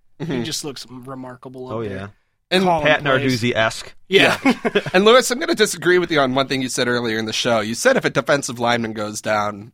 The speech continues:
Speaker 2: the season's over. I'm, I'm gonna disagree with you there
Speaker 1: I
Speaker 2: because
Speaker 1: completely
Speaker 2: I think
Speaker 1: disagree.
Speaker 2: out of any position on the Lions team, not just off,
Speaker 1: Depth.
Speaker 2: not just on offense, but defense as well,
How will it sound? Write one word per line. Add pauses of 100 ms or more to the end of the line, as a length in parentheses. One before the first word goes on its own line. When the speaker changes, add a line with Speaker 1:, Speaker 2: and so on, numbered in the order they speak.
Speaker 2:
the
season's
over. (160)
I'm,
I'm
gonna
disagree
with
you
there
Speaker 1:
I
Speaker 2:
because
Speaker 1:
completely
Speaker 2:
I
think
Speaker 1:
disagree.
Speaker 2:
out
of
any
position
on (280)
the
Lions
team,
not
just
off,
Speaker 1:
Depth.
Speaker 2:
not
just
on
offense,
but
defense
as
well,